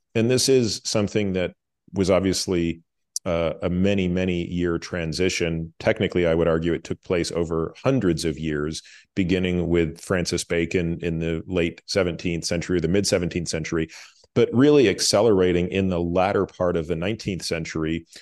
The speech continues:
with, uh, germ theory. So we can think about Lister, Semmelweis. I, I wrote a little bit about them. And, um, and ultimately, really a more concrete set of tools, including physical tools such as the light microscope.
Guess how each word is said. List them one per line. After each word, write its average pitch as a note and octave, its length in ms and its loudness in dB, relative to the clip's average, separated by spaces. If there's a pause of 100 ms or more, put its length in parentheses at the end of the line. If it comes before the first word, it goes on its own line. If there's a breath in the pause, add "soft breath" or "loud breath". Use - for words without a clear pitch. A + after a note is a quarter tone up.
(160 loud breath)
with, F2 600 4 (140)
uh, F2 420 0
germ G2+ 360 2
theory. F#2+ 640 0
So - 180 -6
we D#2+ 100 -2
can E2+ 140 -4
think E2 200 -6
about D#2+ 240 0
Lister, F2 560 0
Semmelweis. E2+ 720 -2
I, E2+ 220 -6
I F2 60 0
wrote E2+ 200 -4
a E2 40 -4
little F2+ 180 -2
bit E2+ 140 -2
about E2+ 300 -2
them. F2 280 -4 (420 loud breath)
And, F#2+ 460 2 (100)
um, F#2 380 0
and G#2 100 0
ultimately, G2+ 920 0 (260)
really A#2 460 2
a G#2 80 -2
more F#2+ 220 0
concrete G2+ 800 -4
set - 260 -4
of E2 140 -4
tools, F#2+ 600 2
including G#2+ 420 0
physical A2+ 480 0
tools F2 320 -4
such - 160 -4
as F#2+ 100 -4
the G2 80 0
light E2 260 0
microscope. G#2 720 -2